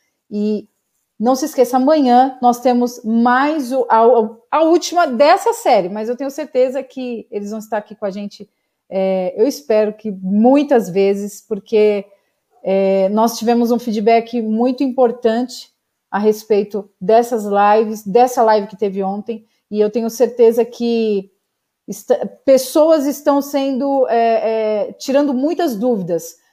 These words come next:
ainda que elas nem comentem aqui do lado. Se você já estiver tirando a sua dúvida, se você já estiver aprendendo alguma coisa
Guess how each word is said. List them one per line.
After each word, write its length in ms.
ainda 380
que 80
elas 220
nem 220
comentem 520
aqui 220
do 100
lado. 320
Se 160
você 320
já 80
estiver 360
tirando 340
a 20
sua 180
dúvida, 540
se 120
você 280
já 120
estiver 480
aprendendo 600
alguma 380
coisa 460